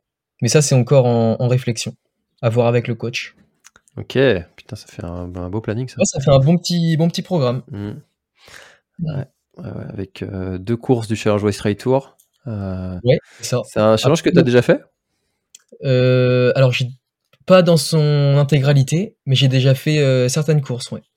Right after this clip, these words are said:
Speaker 2: Hmm. Ouais, t'as jamais fait les quatre courses qui te classent pour le challenge, quoi.
Speaker 1: Non, non, non.
Speaker 2: Hmm. C'est peut-être une, une bonne idée pour avoir un petit ticket pour la, pour
Speaker 1: La
Speaker 2: la Réunion,
Speaker 1: Réunion, ouais.
Speaker 2: euh,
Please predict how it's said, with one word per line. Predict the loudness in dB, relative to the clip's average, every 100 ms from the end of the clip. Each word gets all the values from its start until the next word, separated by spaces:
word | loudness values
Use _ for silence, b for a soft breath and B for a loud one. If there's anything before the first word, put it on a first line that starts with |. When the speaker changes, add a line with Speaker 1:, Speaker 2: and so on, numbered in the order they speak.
| -12
Speaker 2:
Hmm. | -8 -8 -10 _ _ _ _ B -4
Ouais, | 0
t'as | 2
jamais | 2 2
fait | 0
les | 0
quatre | 2 0 2
courses | -2 -2
qui | -6
te | -6
classent | 0 2 0 -2
pour | -4
le | -2 0
challenge, | -2 -4 -6
quoi. | 2 4
Speaker 1:
Non, | 4
non, | 2 0 -6 _
non. | -10
Speaker 2:
Hmm. | -10 -10 _ _ B B B B _
C'est | -10 -8
peut-être | -8 -8 -6
une, | -4
une | -4 -4 -4 -2
bonne | -2
idée | 0 -2
pour | -2
avoir | -4 -4
un |
petit | -8 -14
ticket | -10 -6
pour | -6 -4 -6
la, | -4 -4 -4 -6 -8 -10
pour | -2 2
Speaker 1:
La |
Speaker 2:
la | 4
Réunion, | 4 4 4 4
Speaker 1:
Réunion, | 4 2
ouais. |
Speaker 2:
euh, | 0